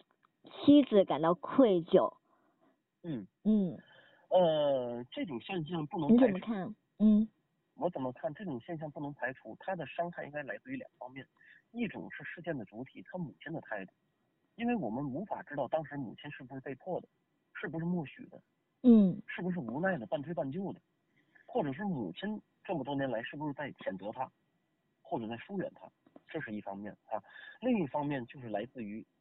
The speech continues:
Speaker 2: 外界的，只要提到“乱伦”二字，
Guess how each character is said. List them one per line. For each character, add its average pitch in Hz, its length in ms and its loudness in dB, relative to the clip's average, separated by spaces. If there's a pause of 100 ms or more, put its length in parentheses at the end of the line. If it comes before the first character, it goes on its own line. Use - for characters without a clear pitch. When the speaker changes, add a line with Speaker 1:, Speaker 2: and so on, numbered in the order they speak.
(360)
Speaker 2:
外 123 180 -2
界 92 220 -12
的， - 80 -20 (1300)
只 123 280 -2
要 165 160 4
提 - 160 -12
到 131 140 0
“乱 131 180 -2
伦” 107 120 -4
二 113 180 -4
字， - 200 -18